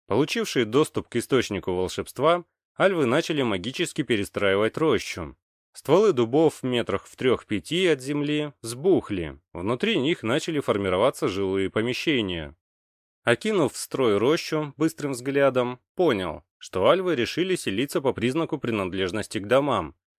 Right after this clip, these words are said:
оставляя между кварталами широкие промежутки. Мне такого между собойчика не надо,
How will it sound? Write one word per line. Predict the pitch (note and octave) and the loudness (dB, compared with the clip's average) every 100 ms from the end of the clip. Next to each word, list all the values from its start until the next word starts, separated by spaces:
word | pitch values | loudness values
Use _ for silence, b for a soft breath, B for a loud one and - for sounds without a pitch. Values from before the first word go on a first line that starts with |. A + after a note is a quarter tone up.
| _ _ | _ _
оставляя | - G#2 C3+ B2 A#2 G#2 | -4 0 2 4 4 4
между | A2+ F2+ F#2 | 2 0 0
кварталами | G2 E2+ G2 B2+ D#3+ D#3+ | 0 0 2 2 2 -2
широкие | D3 F#2+ F2+ - F#2+ | -6 -4 -4 -4 -6
промежутки. | F#2+ G#2 A#2 C#3+ A#2 - F2 C#2+ - _ _ _ _ - | -4 -4 -4 -2 -4 -6 -12 -12 -18 _ _ _ _ -4
Мне | C#3+ A3 | 0 0
такого | F3+ F#3 F3+ | 0 2 2
между | D3+ C3+ A#2+ | 2 0 0
собойчика | A#2+ A#2 C3+ D3+ - D3 | 0 0 2 -2 -2 -4
не | D3 | -2
надо, | F3 E3 F#2+ E2+ D2+ | 0 0 -2 -4 -8